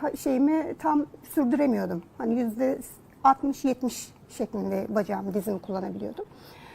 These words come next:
O arada, e, tekrar bunun tedavinin üzerine bir kere üzerine düştüm. Düştükten sonra, e, tekrar sıkıntılarım başladı. O arada da,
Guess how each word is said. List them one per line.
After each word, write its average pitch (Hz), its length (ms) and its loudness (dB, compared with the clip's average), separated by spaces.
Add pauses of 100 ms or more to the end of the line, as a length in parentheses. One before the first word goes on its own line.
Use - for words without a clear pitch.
(220)
O 330 100 6
arada, 359 580 4
e, 302 180 2
tekrar 311 460 4
bunun 302 240 8
tedavinin 302 420 4
üzerine 302 380 4
bir 294 200 2 (180)
kere 247 320 2
üzerine 247 380 4
düştüm. 233 440 -2 (120)
Düştükten 302 480 0
sonra, 277 400 0 (100)
e, 226 360 2 (120)
tekrar 262 260 -2
sıkıntılarım 226 720 -2
başladı. 196 380 -4
O - 140 0
arada 233 320 0
da, 339 140 0